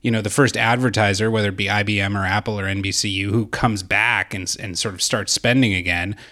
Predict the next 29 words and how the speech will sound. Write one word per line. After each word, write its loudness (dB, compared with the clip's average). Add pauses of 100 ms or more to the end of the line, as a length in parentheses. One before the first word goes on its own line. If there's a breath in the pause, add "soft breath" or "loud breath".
(280 loud breath)
I 4
think 2
everybody's 2
guard 4
is -4
going -2
to -6
be -6
up -6
to -8
call -4
foul 0 (420 loud breath)
on 2
that. 2
And 4
then 6
I 4
think 2
third 2
and 4
most 2
importantly, -2 (600 soft breath)
that 2 (440)
this 4
is 0
taking 4
place 0
in -2
the, -2